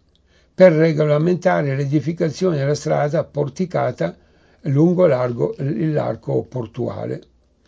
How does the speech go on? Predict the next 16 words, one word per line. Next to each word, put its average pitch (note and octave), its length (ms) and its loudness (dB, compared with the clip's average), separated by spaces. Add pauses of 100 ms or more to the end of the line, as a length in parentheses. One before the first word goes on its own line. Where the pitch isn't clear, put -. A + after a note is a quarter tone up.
(400)
millecentotrentatré A#2 1300 -6
trentaquattro. G#2 880 -14 (1200)
La C#3 120 -2
vocazione G3 680 2
commerciale B2 840 -2
delle C3+ 280 -4
città C3+ 400 -4
basse C3+ 400 -4
medievali B2 720 -4 (400)
si G3 500 -2
definì G3+ 540 0
con D#3+ 240 -2
l'ascesa F3 640 0
dei C3+ 360 -6
regimi C3 520 -4
popolari, A#2 720 -4